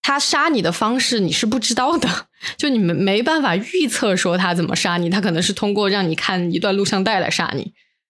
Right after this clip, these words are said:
<laughs> 它可能是从你的这个电视机里面钻出来杀你，你就是不知道它是怎么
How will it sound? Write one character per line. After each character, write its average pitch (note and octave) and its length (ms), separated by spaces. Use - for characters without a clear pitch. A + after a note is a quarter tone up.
<laughs> - 500
它 D#4 80
可 A3+ 120
能 G3+ 200
是 A#3 200
从 G#3 240
你 G#3 100
的 F3+ 120
这 G3 120
个 G3 80
电 G#3 140
视 A3 100
机 G3+ 140
里 A3 60
面 E3+ 120
钻 G#3 300
出 B3 120
来 E3+ 120
杀 E3+ 260
你， F3 160
你 G#3 140
就 C4 100
是 E4+ 80
不 F4 160
知 D#4 160
道 D4 140
它 D4+ 120
是 A#3 80
怎 F#3 120
么 - 80